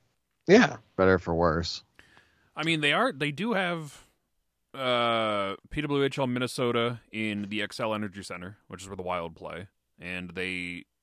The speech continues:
Speaker 3: P W H L New York has been in U S B Arena, U B S Arena, wherever the, uh,
Speaker 1: U B S.
Speaker 3: Islanders are at right now. So, um, it is feasible that they could put 'em in the Wells Fargo Center.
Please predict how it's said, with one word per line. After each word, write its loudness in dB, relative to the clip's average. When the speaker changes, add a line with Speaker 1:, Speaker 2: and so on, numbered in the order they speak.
Speaker 3:
P -12
W -2
H -6
L -2
New -4
York -4
has -12
been -6
in -6
U -6
S -4
B -8
Arena, -6
U -6
B -4
S -2
Arena, -6
wherever -2
the, -2
uh, 2
Speaker 1:
U 2
B 8
S. 8
Speaker 3:
Islanders -8
are 0
at 0
right -4
now. -6
So, 0
um, -6
it 0
is 0
feasible 0
that -6
they 0
could -6
put -4
'em 0
in 0
the -2
Wells -2
Fargo -6
Center. -12